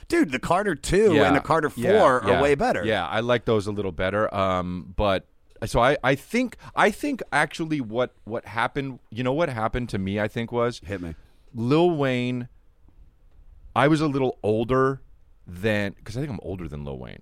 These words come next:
Speaker 2: I, I, he, he's probably, like, thirty-six or something, thirty-five. I'm thirty-nine. But he, I, I was, I had already been like, okay, Tupac was my favorite. That, that was who I was with.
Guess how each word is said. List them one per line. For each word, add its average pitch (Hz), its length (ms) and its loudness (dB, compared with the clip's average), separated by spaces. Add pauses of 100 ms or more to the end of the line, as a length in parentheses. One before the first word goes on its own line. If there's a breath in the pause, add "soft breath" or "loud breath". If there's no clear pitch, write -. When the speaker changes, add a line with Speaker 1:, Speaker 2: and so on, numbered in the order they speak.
Speaker 2:
I, 80 160 -8
I, 87 160 -10
he, 95 100 -14
he's 127 320 -14
probably, 139 220 -4
like, 82 80 -8
thirty-six - 1300 -12
or 147 60 -12
something, 185 560 -10
thirty-five. 107 580 -10
I'm 98 100 -12
thirty-nine. 78 500 -6 (440 soft breath)
But 139 260 4 (120)
he, 202 640 -6 (960)
I, 127 160 2
I 151 100 4
was, 180 260 0
I 143 140 4
had 170 160 2 (100)
already 135 320 2
been 113 360 -2
like, 104 280 -2
okay, 95 180 -4
Tupac 123 360 -4
was 104 100 -10
my 104 100 -4
favorite. 78 480 -6 (720)
That, 98 280 -2
that 101 160 0
was 104 140 -4
who 92 140 -4
I 85 100 0
was 80 220 -8
with. 78 220 -6